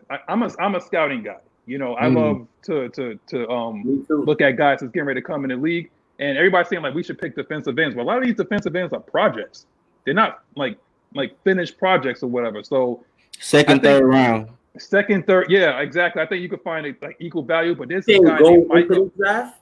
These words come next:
Speaker 3: going into the draft, the D N class is not, it look a little
Speaker 1: It's, it's not shaky, but they're, they're projects. They're not finished.
Speaker 3: Okay, okay, I got you, I
Speaker 1: They're
Speaker 3: got
Speaker 1: not
Speaker 3: you.
Speaker 1: polished. They, you know, they're
Speaker 3: They're
Speaker 1: not,
Speaker 3: not
Speaker 1: it's not, it's not a
Speaker 3: finished.
Speaker 1: sure thing. Yeah. It's definitely not a sure thing, but
Speaker 2: Yeah.
Speaker 1: I like, I like that guy, Mike, uh, what's it,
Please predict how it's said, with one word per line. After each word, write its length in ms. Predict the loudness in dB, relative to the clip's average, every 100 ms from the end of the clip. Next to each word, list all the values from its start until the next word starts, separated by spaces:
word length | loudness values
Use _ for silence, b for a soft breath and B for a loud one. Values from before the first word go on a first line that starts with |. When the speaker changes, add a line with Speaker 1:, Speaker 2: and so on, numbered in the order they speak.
| _
Speaker 3:
going 260 | 2 4 2
into 200 | 0 0
the 120 | 0
draft, 340 | 0 0 0
the 80 | -2
D 240 | -6 -4 -2
N 240 | -2 -4
class 380 | -2 0 0 -4
is 140 | -10 -6
not, 280 | -4 -4
it 80 | -4
look 260 | -4 -4 -6
a 40 |
little 420 | -6 -4 -2 -4 -8 _ _ _ _ _ _ _ _ -2
Speaker 1:
It's, 260 | -2 -2 -4
it's 140 | -4
not 200 | -4 -4
shaky, 380 | -2 -2 0 -2
but 200 | -2 -2
they're, 180 | -2 -2
they're 200 | -4 -6
projects. 480 | -6 -6 -6 -8
They're 80 | -8
not 280 | -8 -8 -8
finished. 280 | -2 0 2
Speaker 3:
Okay, 120 | 2 2
okay, 120 | 2 2
I 80 | 2
got 180 | 0
you, 60 | -2
I 40 |
Speaker 1:
They're 80 | -2
Speaker 3:
got 60 | 0
Speaker 1:
not 120 | 0
Speaker 3:
you. 60 | -4
Speaker 1:
polished. 480 | -4 -4 -6 -14 -12
They, 60 |
you 100 | -10
know, 120 | -8 -2
they're 80 | 4
Speaker 3:
They're 100 | 4
Speaker 1:
not, 80 | 4
Speaker 3:
not 60 |
Speaker 1:
it's 80 | 2
not, 160 | 0 2
it's 40 | 0
not 100 | 0
a 40 |
Speaker 3:
finished. 120 | -2 -6
Speaker 1:
sure 220 | -4 -4
thing. 300 | -2 -6 -4
Yeah. 280 | -6 -4 -6 -14 _
It's 140 | -2
definitely 240 | 0 0 -2
not 160 | -4
a 40 | -6
sure 260 | -2 -2 -2
thing, 300 | -4 -6 -6
but 220 | -6 -6 -10 _ -10
Speaker 2:
Yeah. 220 | -8 -8 -12 _ -20 _ _ _
Speaker 1:
I 80 | -4
like, 160 | -2 0
I 40 | 0
like 260 | 0 -2
that 180 | -2 -2
guy, 180 | -2 -2
Mike, 300 | -4 -8 -8
uh, 220 | -8 -6
what's 180 | -8 -14
it, 80 | -16